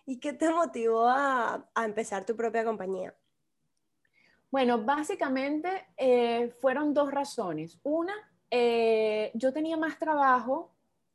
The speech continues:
Speaker 2: eh, me empecé a llenar de más trabajo en la parte freelance que lo que tenía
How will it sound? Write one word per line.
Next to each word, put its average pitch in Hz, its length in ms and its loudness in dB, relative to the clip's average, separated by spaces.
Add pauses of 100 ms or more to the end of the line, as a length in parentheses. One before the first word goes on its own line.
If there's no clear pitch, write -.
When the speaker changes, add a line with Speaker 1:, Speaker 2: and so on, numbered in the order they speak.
Speaker 2:
eh, 220 460 2
me 240 140 4
empecé 240 320 0
a 247 40 2
llenar 277 440 -2
de 269 100 -4
más 214 220 -4
trabajo 240 500 0
en 226 140 -6
la 202 100 -6
parte 208 240 -4
freelance 302 640 -4
que 247 140 4
lo 214 160 2
que 202 320 -4
tenía 226 560 -2